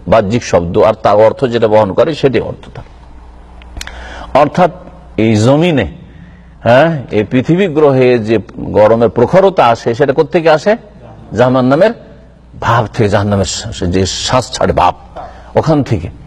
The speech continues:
জাহান্নামের এই, এই, এই গ-, গরমের প্রখরতাটা।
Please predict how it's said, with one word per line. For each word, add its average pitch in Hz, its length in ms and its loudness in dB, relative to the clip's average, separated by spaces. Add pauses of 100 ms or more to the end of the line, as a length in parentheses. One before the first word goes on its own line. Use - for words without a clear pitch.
(560)
জাহান্নামের 123 460 2
এই, - 140 -6 (580)
এই, 95 200 0
এই 107 200 -2
গ-, 92 200 2
গরমের 95 240 2
প্রখরতাটা। 80 540 -6